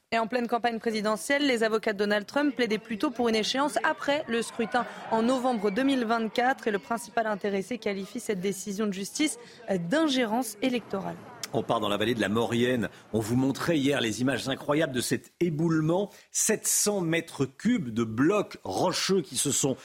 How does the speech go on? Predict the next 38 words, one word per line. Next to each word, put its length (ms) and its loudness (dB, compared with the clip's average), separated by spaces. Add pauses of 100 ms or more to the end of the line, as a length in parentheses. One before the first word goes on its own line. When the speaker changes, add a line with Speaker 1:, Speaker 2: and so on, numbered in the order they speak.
(380)
Speaker 2:
détachés 880 2
de 80 2
la 180 2
paroi. 600 0 (340)
Heureusement, 360 2
il 60 2
n'y 60 6
a 80 4
aucun 240 2
blessé. 420 2
En 100 2
revanche, 420 0
euh, 180 4
il 60 4
y 20 2
a 40 2
des 60 0
problèmes 240 0
de 80 2
circulation, 680 -2
hein. 120 -2 (220)
Speaker 1:
Et 60 0
on 60 0
va 100 0
rejoindre 260 0
tout 80 -6
de 60 -6
suite 160 -4
Olivier 260 2
Madinier 420 2
en 100 2
direct 300 0
de 120 0
Fresnay, 600 0
en 140 2
Savoie. 600 0
Olivier, 380 2
l'axe 320 0